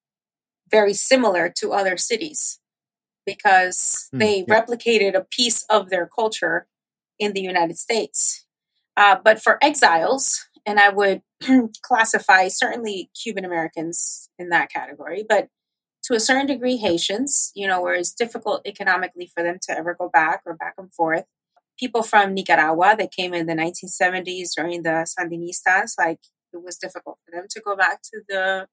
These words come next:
Speaker 1: their country. Or even Argentina that suffered an economic crisis where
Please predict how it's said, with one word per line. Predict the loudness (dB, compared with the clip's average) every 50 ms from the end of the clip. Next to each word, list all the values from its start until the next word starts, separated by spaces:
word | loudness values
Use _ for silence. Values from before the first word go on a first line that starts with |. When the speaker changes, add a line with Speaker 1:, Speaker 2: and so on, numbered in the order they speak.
| _
Speaker 1:
their | -10 -10 -10 _ -6
country. | -6 -6 -6 -12 -14 -14 -14 -16 _ _ _ _ _ _ _ _ _ _ -4
Or | 2 4 4 4 4 2
even | 0 -4 -6 -4 -4 -2
Argentina | 0 -2 -2 -2 -4 -4 -2 0 0 2 4 4 4 4
that | 2 2 2 2
suffered | 2 2 0 -2 -6 -4
an | -4 -8
economic | -8 -8 -2 0 2 2 2 0 -4
crisis | -6 -8 -6 -4 -2 -2 -2 -2 -2 -2 0 2 2 2 0 -2 _ _ _ _
where | -2 0 0 0 0 -4